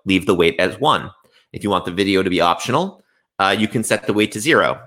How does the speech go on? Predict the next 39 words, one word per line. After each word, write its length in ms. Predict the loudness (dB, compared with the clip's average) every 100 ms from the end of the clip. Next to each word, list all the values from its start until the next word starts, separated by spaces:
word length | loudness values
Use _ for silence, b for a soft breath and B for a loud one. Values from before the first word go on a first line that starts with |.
| -18
If 140 | -6
you 60 | 0
want 200 | 0 0
it 60 |
to 80 | -4
be 120 | -4
worth 280 | 2 0 0
just 160 | -10 -6
a 60 |
little 220 | 0 2 4
bit, 240 | 2 2
you 100 | -6
set 200 | -2 -2
it 140 | -2
to 100 | -4
point 340 | -8 -2 -2 0
one 280 | 0 0 -2
or 60 |
point 260 | -4 -6 -2
five, 380 | 0 0 0 -6 b b -6
and 100 | -2
everything 300 | -2 -2 -6
is 100 | -6
proportional 840 | -10 -2 -2 0 -6 -6 -6 -8 -4
and 340 | -4 -4 -6
weighted 360 | -2 0 0 -2
in 140 | -6
relation 420 | -4 -4 -4 -8
to 100 | -10
one 180 | -6 -4
another. 480 | -2 -2 -2 -6 -14 _ b b b
So 180 | 0 2
we're 100 | 4
gonna 160 | 4
make 220 | 4 2
a 60 | 2
video 320 | 2 2 2
there. 400 | 0 -2 -4 -10 -8
The, 160 | -8